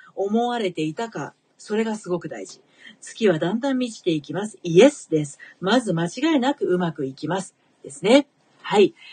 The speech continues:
おー、ハモリさん、すごい。のりたまさん、博打ではなかったですね。そうですよね。博打とは、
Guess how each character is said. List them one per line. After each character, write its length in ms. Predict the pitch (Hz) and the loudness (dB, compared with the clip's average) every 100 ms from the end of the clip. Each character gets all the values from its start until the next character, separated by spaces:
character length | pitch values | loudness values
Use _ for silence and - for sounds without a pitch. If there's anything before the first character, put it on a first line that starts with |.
| - - | -6 6
お 540 | 220 269 254 185 151 | 10 10 10 8 4
ー、 280 | 143 - - | -10 -20 -20
ハ 120 | 175 | -12
モ 60 | 202 | -10
リ 80 | 175 | -10
さ 80 | 147 | -12
ん、 40 | |
す 260 | 139 - 180 | -20 -6 4
ご 180 | 233 226 | 6 6
い。 200 | 151 - - 247 | 2 -6 -18 -12
の 100 | 165 | -8
り 80 | 180 | -6
た 80 | 202 | -6
ま 120 | 196 | -6
さ 100 | 185 | -6
ん、 80 | 151 | -4
博 240 | 165 170 | -6 -6
打 140 | - - | -8 0
で 120 | 285 | 0
は 60 | |
な 60 | 277 | 0
か 100 | 294 | -2
っ 220 | 311 - | -2 -2
た 140 | - 254 | -2 -2
で 60 | - | -4
す 120 | - | -10
ね。 80 | 135 | -10
そ 200 | - 170 | -4 -2
う 60 | 247 | -2
で 100 | 156 | -6
す 140 | 123 | -10
よ 80 | 120 | -16
ね。 140 | 147 - - - | -16 -18 -20 -16
博 260 | - 151 202 | -12 -6 -6
打 160 | - - | -6 -4
と 100 | 175 | -4
は、 180 | 123 | -6